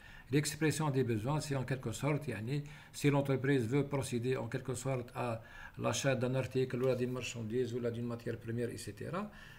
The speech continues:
c'est en quelque sorte, c'est la finalité de, de, de cette opération d'achat, c'est, c'est en quelque sorte, c'est l'expression des besoins exprimés en quelque sorte par les ateliers, par le, les différentes administrations, par les services,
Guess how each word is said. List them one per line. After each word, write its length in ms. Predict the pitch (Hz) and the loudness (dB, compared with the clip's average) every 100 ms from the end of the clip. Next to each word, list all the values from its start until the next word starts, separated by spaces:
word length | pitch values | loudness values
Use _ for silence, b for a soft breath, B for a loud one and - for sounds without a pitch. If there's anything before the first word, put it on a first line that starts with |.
| B | B
c'est 220 | - 180 | -4 0
en 120 | 175 156 | 0 0
quelque 260 | 170 151 | 0 0
sorte, 280 | - 190 190 | 0 -2 -2
c'est 280 | - 156 147 | -2 0 2
la 140 | 147 | 0
finalité 600 | 147 151 151 147 143 165 135 | 0 2 4 2 4 2 4
de, 540 | 127 123 117 113 113 | 2 2 0 -2 -2
de, 120 | 117 117 - 120 | -2 -4 -4 -4
de 100 | 120 | -2
cette 240 | - 139 | -2 -2
opération 540 | 127 135 127 - 135 117 | -2 -2 -2 -2 -2 0
d'achat, 420 | 113 - 196 208 | -2 -2 -2 -2
c'est, 380 | - 151 139 135 B B | -2 0 0 -2 B B
c'est 140 | - 139 | -4 -2
en 80 | |
quelque 260 | 131 131 117 | 0 -2 -2
sorte, 220 | 175 185 - | 0 0 2
c'est 140 | 131 | 4
l'expression 560 | 180 175 160 151 151 135 | 4 2 0 2 2 2
des 140 | 131 | 2
besoins 420 | 120 117 170 185 B B | 2 0 0 -2 B B
exprimés 580 | 208 208 - 156 147 156 | 8 8 6 2 4 4
en 120 | 135 | 2
quelque 260 | - 139 127 | -2 -2 -2
sorte 280 | - 165 151 B B B - | 0 0 0 B B B -2
par 120 | 131 | 2
les 200 | 123 113 | 2 2
ateliers, 460 | 123 110 117 147 143 | 0 0 2 2 2
par 200 | 127 123 | 0 0
le, 320 | 120 117 113 | 0 0 2
les 100 | 120 | 0
différentes 480 | 127 123 127 127 120 | 0 0 0 0 -2
administrations, 640 | 113 117 113 110 107 131 | -2 -2 -2 -4 -2 -4
par 160 | 131 110 | -2 -4
les 100 | 120 | -4
services, 460 | - 127 175 180 | -4 0 2 0